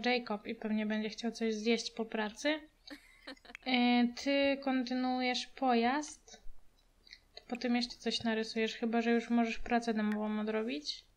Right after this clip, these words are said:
Tak, dobra, to odrobisz lekcję. Dokończysz pojazd i odrobisz lekcję, ale chcę ci siu-, siusiu, widzę. Dobra, to najpierw pójdziesz siusiu.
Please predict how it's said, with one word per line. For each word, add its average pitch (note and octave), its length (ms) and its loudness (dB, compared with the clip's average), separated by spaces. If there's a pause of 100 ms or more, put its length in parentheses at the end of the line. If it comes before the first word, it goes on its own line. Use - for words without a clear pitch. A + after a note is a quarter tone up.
(2000)
Tak, F#3+ 280 -4 (100)
dobra, G#3 320 -4
to A#3 200 2
odrobisz A3+ 460 0
lekcję. G#3+ 300 -6
Dokończysz A#3+ 500 -4
pojazd C#4+ 400 0
i A#3+ 60 0
odrobisz A3+ 400 0
lekcję, A3 320 -8
ale A#3 100 0
chcę A3+ 220 -8
ci - 100 -10
siu-, - 220 -8
siusiu, A3+ 360 -6
widzę. G#3+ 240 -6 (920)
Dobra, A3+ 220 0
to A3+ 100 -6
najpierw A3+ 360 0
pójdziesz A#3 360 -2
siusiu. - 380 -8